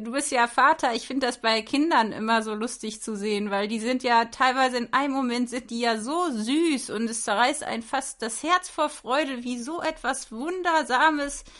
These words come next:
Großartiges, also echt ein Wunderwerk Mensch da sein kann und im nächsten Moment sind das Monster, <laughs> wo man sich fragt, wie kann beides da drin stecken? Und das ist ja bei mir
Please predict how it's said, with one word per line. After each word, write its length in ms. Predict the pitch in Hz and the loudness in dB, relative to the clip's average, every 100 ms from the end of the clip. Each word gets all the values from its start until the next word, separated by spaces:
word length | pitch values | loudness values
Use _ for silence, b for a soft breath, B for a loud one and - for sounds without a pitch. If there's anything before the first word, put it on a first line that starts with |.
| B B | B B
Großartiges, 1160 | - 214 359 427 - 294 294 302 277 285 277 254 202 - | -8 0 2 2 0 -2 0 -4 -4 -4 -6 -10 -10 -2
also 200 | 226 220 | -2 -2
echt 340 | 254 - - | -6 -8 -6
ein 200 | 214 208 | -4 -4
Wunderwerk 760 | 220 381 415 320 233 247 254 247 | -6 -4 0 0 2 2 2 0
Mensch 440 | 226 262 277 - _ | 0 2 0 -4 _
da 260 | 196 214 285 | 4 6 6
sein 260 | 269 262 | 4 -2
kann 280 | 247 254 320 | 2 2 2
und 160 | 285 233 | -2 -2
im 100 | 240 | 0
nächsten 340 | 320 440 - | 2 2 0
Moment 320 | 254 240 285 | 0 2 2
sind 120 | 285 254 | 2 2
das 220 | 240 - | 2 2
Monster, 560 | 233 392 - - 220 294 - - | 2 2 0 4 6 6 2 -20
<laughs> 180 | - - | -4 -2
wo 60 | - | 2
man 140 | 262 - | 0 4
sich 200 | 311 - | 2 2
fragt, 420 | - 285 302 - B B B | 4 6 6 0 B B B
wie 120 | 269 | 2
kann 220 | 302 285 | 4 4
beides 420 | 247 269 302 302 | 4 4 2 0
da 140 | 294 277 | 0 0
drin 240 | 269 349 | 0 -2
stecken? 460 | - - 196 - 202 | -4 -4 -6 -6 -8
Und 180 | 214 | -4
das 220 | 220 233 - B B B - | -4 -4 -8 B B B -4
ist 240 | 277 - | -2 0
ja 140 | 269 | 0
bei 200 | 240 240 | 2 0
mir 340 | 240 247 247 | 0 0 2